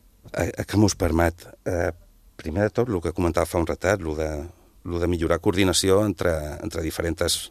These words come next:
eh, entitats, administracions i sector privat. Ehm,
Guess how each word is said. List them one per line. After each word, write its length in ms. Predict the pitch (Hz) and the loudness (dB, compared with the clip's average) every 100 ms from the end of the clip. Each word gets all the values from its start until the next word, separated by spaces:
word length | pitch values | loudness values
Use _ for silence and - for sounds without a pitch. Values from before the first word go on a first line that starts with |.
| - | -10
eh, 440 | 80 78 76 76 80 | -8 -6 -6 -8 -10
entitats, 640 | 78 80 - 127 139 - | -12 -8 0 0 2 0
administracions 880 | 80 85 78 - - 98 120 151 - - | 0 -2 -4 -6 -4 0 2 0 -2 -6
i 240 | 90 82 | -6 -6
sector 300 | 85 82 85 | -6 -6 -6
privat. 380 | 90 82 90 - - - - - - - - - - - _ _ _ | -4 -2 -2 -2 -6 -6 -8 -20 -20 -20 -20 -20 -20 -20 _ _ _
Ehm, 760 | 175 135 117 101 95 90 92 | -2 2 2 2 2 0 -2